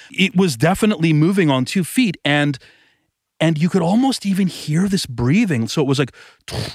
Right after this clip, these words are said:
kind of this, like, labored breath that was, that was going in parallel with the steps. And, and the most, I think, frightening thing, I mean, we, it was daytime. There was no reason for us to,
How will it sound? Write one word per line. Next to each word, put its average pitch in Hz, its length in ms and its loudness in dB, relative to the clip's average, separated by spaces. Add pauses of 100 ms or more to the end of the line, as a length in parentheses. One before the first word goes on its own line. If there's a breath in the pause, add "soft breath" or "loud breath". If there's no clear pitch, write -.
(2000 loud breath)
kind 170 160 0
of 151 140 -4
this, 156 240 -4
like, 151 160 -2
labored 151 640 2
breath 143 400 0
that 139 160 -2
was, 135 280 -4
that 147 160 -2
was 135 120 -2
going 160 300 2
in 151 80 -2
parallel 170 440 0
with 135 140 -6
the 135 60 -6
steps. 220 420 0
And, 143 240 -2 (440 loud breath)
and 160 160 2
the 175 100 2
most, 170 560 2 (360)
I 151 120 0
think, - 220 -2
frightening 151 600 0
thing, 139 400 0
I - 20 0
mean, 170 180 0
we, 185 200 -4
it 254 60 -10
was 208 120 0
daytime. 143 460 0
There 135 80 2
was 135 120 0
no 170 100 4
reason 151 300 2
for 131 180 -4
us 123 220 0
to, 120 280 0